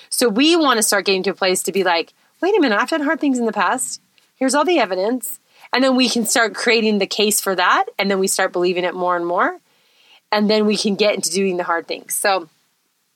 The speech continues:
the first thing is find evidence that you can do hard things. That's the very first thing. And the second thing is, is just <laughs> hear me out, but it is hard. That's too hard. This is too hard.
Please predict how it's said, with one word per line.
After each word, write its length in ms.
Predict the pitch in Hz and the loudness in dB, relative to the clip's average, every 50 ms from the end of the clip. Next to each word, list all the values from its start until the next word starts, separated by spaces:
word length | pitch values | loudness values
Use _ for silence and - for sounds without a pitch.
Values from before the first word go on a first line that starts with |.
| - - - | -20 -12 -4
the 140 | - 233 233 | -2 -2 0
first 300 | 233 294 285 311 - - | 2 2 2 2 2 2
thing 180 | - 277 262 240 | 0 2 2 2
is 160 | 214 202 - | 2 0 0
find 220 | - 196 190 185 | 0 0 0 0
evidence 420 | - 185 175 175 160 160 151 165 - | 0 -2 -2 -2 -4 -6 -4 -6 -8
that 120 | - - | -8 -8
you 120 | - 170 156 | -8 -10 -10
can 140 | - 156 | -8 -8
do 120 | 147 147 151 | -8 -8 -6
hard 220 | 151 147 - - | -6 -6 -6 -8
things. 240 | - - - - - | -10 -14 -14 -12 -10
That's 140 | - 165 - | -10 -10 -10
the 80 | 170 | -10
very 220 | 156 - - - - | -10 -8 -8 -8 -8
first 220 | - - 240 - | -8 -10 -10 -10
thing. 220 | - - - - _ _ _ _ _ _ _ _ _ _ - - _ - | -10 -10 -14 -14 _ _ _ _ _ _ _ _ _ _ -20 -12 _ -4
And 140 | 233 254 254 | -2 -2 -2
the 80 | 269 | -2
second 460 | - - - 392 440 - 440 302 - | -2 -2 -2 0 0 0 0 0 0
thing 240 | - 247 233 214 208 | 0 0 0 0 0
is, 320 | 208 208 202 196 202 180 196 | -2 0 0 0 -2 -2 -2
is 140 | 208 190 | -4 -4
just 500 | - - 214 208 202 202 - - - - - - 285 285 214 | -2 -2 -2 -2 -2 -2 -4 -4 -4 -4 -2 -2 -2 -2 -2
<laughs> 240 | - - - - _ | -6 -10 -18 -18 _
hear 240 | _ - 233 233 254 | _ -2 0 0 2
me 160 | 311 339 320 | 2 2 2
out, 320 | 247 220 208 214 240 - - - - - - _ - | 2 2 2 2 0 0 -4 -10 -18 -20 -20 _ 0
but 320 | 226 220 208 190 - - - _ _ _ _ | 2 2 2 2 -2 -6 -14 _ _ _ _
it 140 | - 254 294 | 2 2 4
is 180 | 339 392 - | 4 2 2
hard. 600 | - - - 254 220 214 208 208 208 214 214 208 - - | 0 0 2 2 4 4 4 4 4 4 2 0 0 -2
That's 460 | 196 180 170 190 208 226 226 - - | -2 0 2 2 2 2 2 0 0
too 140 | - 240 233 | 0 2 2
hard. 400 | 214 180 180 175 175 175 175 - | 2 2 4 4 2 0 -2 -4
This 360 | - 170 165 208 220 220 - | -6 -2 0 0 0 2 0
is 160 | 202 190 - | 0 0 0
too 140 | - 202 180 | 0 0 0
hard. 540 | 185 180 170 170 170 165 165 165 165 165 160 | 0 0 0 2 2 2 0 0 -2 -4 -6